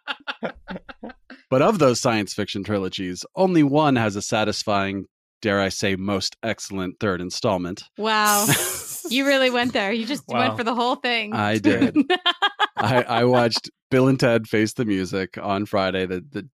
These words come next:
Speaker 1: day it came out, and I loved it so much. Is it a great movie? I don't know. I don't care. I was just
Speaker 2: <laughs>
Speaker 1: so happy watching. I couldn't believe it was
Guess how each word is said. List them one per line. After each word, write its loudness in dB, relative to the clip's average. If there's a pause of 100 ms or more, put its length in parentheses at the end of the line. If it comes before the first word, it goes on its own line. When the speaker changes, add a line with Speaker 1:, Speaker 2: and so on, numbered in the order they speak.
Speaker 1:
day 0
it -8
came -2
out, -2
and -2 (220)
I 2
loved 0
it 0 (240)
so 2
much. 0 (180)
Is -2
it 0
a -2
great 2
movie? 2
I 2
don't 4
know. 2
I 0
don't 0
care. 2
I 0
was 0
just 0 (360)
Speaker 2:
<laughs> 0
Speaker 1:
so 4
happy 2
watching. 2
I 0
couldn't 0
believe 2
it -2
was -6